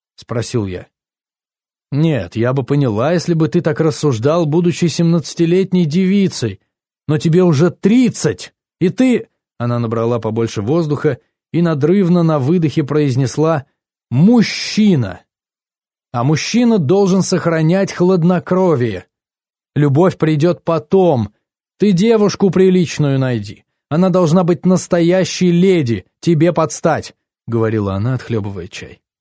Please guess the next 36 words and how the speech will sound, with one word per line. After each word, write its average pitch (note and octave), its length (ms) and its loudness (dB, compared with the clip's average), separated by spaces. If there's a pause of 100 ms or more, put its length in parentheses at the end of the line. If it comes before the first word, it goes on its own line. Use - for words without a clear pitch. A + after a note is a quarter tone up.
(840)
"Я G#2+ 280 -2
не D3+ 100 0
могу D#3+ 300 0
понять", A2 460 -8
я G#2+ 100 -8
покачал G2+ 400 -10
головой. G2+ 420 -6 (360)
"Что - 360 -6
ты F3 120 -2
мне E3+ 160 2
твердишь D3 640 -2
про D3 180 -2
новых D3+ 320 0
девушек? B2 600 -4 (420)
Мы D#3 140 0
с - 80 -8
Вивьен F3+ 400 2
расстались D#3+ 480 0
две C#3+ 200 0
недели D#3+ 380 2
назад, D#3+ 460 2
а C3 60 -2
ты D3+ 100 -2
мне D3+ 160 2
уже D3 160 2
начинаешь D#3 480 0
проводить D#3+ 460 0
и-, C#3+ 120 -4 (160)
инструктаж?" E3+ 680 0 (760)
"Алекс, B2+ 580 -2 (600)
а B2+ 140 0
ты C#3 100 -2
хочешь E3 300 -2
еще D#3+ 240 0
подумать, D3+ 500 0
подождать? D#3+ 640 0